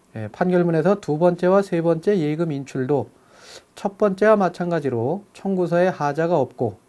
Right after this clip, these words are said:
진정한 인감이 사용됐을 뿐만 아니라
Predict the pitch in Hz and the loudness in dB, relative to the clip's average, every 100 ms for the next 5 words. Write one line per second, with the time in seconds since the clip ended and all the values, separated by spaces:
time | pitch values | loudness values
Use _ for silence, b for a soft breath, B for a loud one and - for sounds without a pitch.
0 | _ b b b b b - 147 160 180 | _ b b b b b -10 -6 2 4
1 | 196 202 160 165 165 180 240 240 233 - | 4 2 -2 -2 0 2 2 0 -6 -6
2 | 175 170 156 139 143 151 147 180 139 131 | -4 0 -2 -2 -6 -4 -2 0 0 0
3 | 123 120 165 | 0 -2 -4